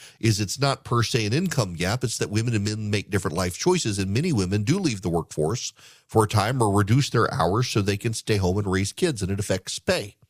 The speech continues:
And that doesn't quite come out of the equations and in the comparables when looking at pay. It's just something to think about. And I raise that as something that, that people say to make you believe things when maybe it's not true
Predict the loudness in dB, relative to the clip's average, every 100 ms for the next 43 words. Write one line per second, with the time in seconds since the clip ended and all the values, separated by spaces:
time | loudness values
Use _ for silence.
0 | _ _ _ _ -20 _ -2 0 2 0
1 | 0 0 -2 2 2 2 2 4 4 4
2 | 0 0 2 2 2 0 2 0 2 0
3 | 0 0 0 2 0 2 0 2 0 2
4 | 0 0 -4 -2 -2 -4 -8 _ _ _
5 | _ _ _ _ _ _ _ _ -20 -20
6 | _ -4 -2 0 0 0 2 2 0 -2
7 | -4 -8 -20 -20 -20 -20 -8 -2 0 0
8 | 2 2 2 -2 -2 -2 0 -2 0 -2
9 | -2 0 0 0 -4 -2 -2 0 0 0
10 | 0 0 0 -2 -2 0 0 0 -2 0
11 | 0 0 -2 -2 -2 -2 -2 0 2 0
12 | 0 -2 0 0 -2 -4 -4 -4 -6